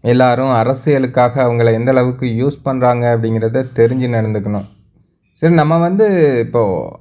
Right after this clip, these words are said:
அவங்க மக்களுக்காகவோ, ரசிகர்களுக்காகவோ, தொண்டர்களுக்காகவோ சப்போர்ட்டா இருக்காங்க அப்படிங்கும் பட்சத்துல நம்ம அதை பத்தி பேச போறதில்ல.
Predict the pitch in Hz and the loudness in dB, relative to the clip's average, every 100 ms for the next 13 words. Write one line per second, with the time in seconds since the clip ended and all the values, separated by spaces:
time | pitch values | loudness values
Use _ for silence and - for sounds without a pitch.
0 | - - 117 127 127 123 117 120 120 120 | -20 -6 -2 0 0 0 0 0 0 0
1 | 151 151 151 147 139 156 170 135 156 151 | 0 2 2 2 2 0 0 0 0 0
2 | 147 143 139 139 135 160 160 143 143 143 | 0 0 0 0 0 -2 0 0 0 0
3 | 139 131 135 135 139 165 185 190 - _ | -2 0 0 0 2 2 0 -4 -20 _
4 | _ - - - - 143 196 180 185 180 | _ -20 -20 -8 -2 2 2 2 4 2
5 | 165 175 175 170 170 165 160 160 156 151 | 2 2 2 4 4 4 4 2 2 2
6 | 156 156 190 185 170 165 156 156 165 156 | 0 0 2 2 2 2 2 2 0 0
7 | 156 160 147 139 123 113 104 | 2 0 0 0 0 0 -2